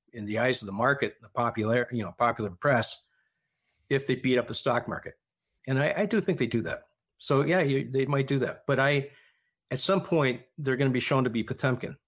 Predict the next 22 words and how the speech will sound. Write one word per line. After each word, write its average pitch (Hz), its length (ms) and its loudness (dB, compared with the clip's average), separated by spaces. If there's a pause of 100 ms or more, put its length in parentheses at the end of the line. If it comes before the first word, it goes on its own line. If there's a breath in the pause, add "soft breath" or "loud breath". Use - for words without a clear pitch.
They're 117 120 -4
gonna 120 120 0
be 113 80 0
shown 120 280 0
that 110 120 -4
they 98 80 -6
just 101 300 -8
don't 110 160 0
exist - 520 -8 (240)
as 123 80 -10
far 113 140 -2
as 92 80 -6
monetary 110 360 -2
policy 120 400 2
goes, 95 360 -8
and 101 100 -8
the, 123 280 -6
which 175 240 -4
the, 131 140 -2
the 123 120 -4
game's 127 380 0
up. 104 180 -4